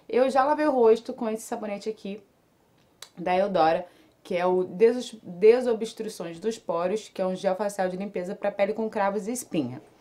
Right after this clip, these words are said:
Bem, gente, deixa eu dar um zoom aqui pra vocês poderem ver o meu rosto. Hoje ele está assim. Mancha de melasma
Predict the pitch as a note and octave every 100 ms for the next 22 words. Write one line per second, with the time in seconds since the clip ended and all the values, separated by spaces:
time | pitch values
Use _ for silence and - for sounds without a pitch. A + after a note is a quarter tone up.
0 | - - _ _ C4 D#4+ A3 G3 F#3 A3
1 | B3+ B3+ C4 G3+ G#3+ G#3+ G#3+ F#3+ F#3+ -
2 | F#3 F3+ F#3+ F3 F3 E3+ F#3 E3+ D#3 D#3+
3 | E3+ - G#3 G#3+ - - E3+ E3+ F#3+ F#3+
4 | - F3 G3 - D3+ - _ _ _ _
5 | _ _ _ F3+ G3+ A3 A3+ G3 G3 F3+
6 | E3+ E3+ F3